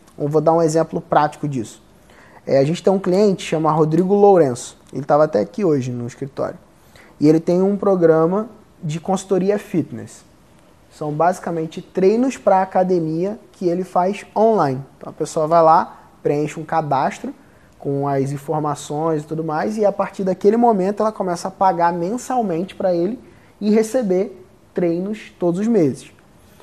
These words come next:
Uma das coisas que a gente percebeu foi o seguinte: a gente tinha lá o pacote mensal,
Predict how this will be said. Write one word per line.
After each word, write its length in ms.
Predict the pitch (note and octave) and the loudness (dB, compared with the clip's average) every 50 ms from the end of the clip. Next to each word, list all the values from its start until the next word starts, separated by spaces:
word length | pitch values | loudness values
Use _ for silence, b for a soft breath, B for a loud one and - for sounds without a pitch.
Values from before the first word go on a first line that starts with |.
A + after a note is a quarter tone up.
| b b b b b | b b b b b
Uma 100 | - G3 | -2 2
das 160 | A#3 C4+ - | 2 2 4
coisas 180 | - B3+ A3+ A3+ | 6 4 4 4
que 80 | - | 2
a 40 | G#3+ G3 | -2 -2
gente 180 | G3+ G3+ - | -2 -4 -2
percebeu 640 | - G#3 F#3 - - E3+ D#3+ D#3 F#3+ A#3 B3+ G#3 C#3+ | -2 -2 -2 0 0 0 2 4 6 6 6 6 4
foi 180 | C#3 - - - | 2 -4 -8 -8
o 20 | |
seguinte: 400 | F#3+ - A3+ G3 F3+ C#3 B2+ - | -6 -6 -6 -4 -4 -4 -4 -4
a 40 | C3+ | -6
gente 200 | D#3 F3+ F3 - | -6 -6 -8 -10
tinha 200 | - - F#3+ F#3 | -6 -2 0 2
lá 180 | F3+ D#3 C3+ C3 | 4 4 4 4
o 80 | C3 | 2
pacote 640 | C3+ - E3+ D3+ - - D3+ B2 A2 - - - - _ _ _ _ _ _ - | 2 2 2 2 2 2 0 0 0 -2 -8 -20 -20 _ _ _ _ _ _ -6
mensal, 800 | - D3+ F3 F#3+ G3 F#3 - - C#3+ C3 C#3 D3 G#3+ C#4 - - | -2 0 0 0 0 -2 2 4 6 6 6 6 4 2 -2 -10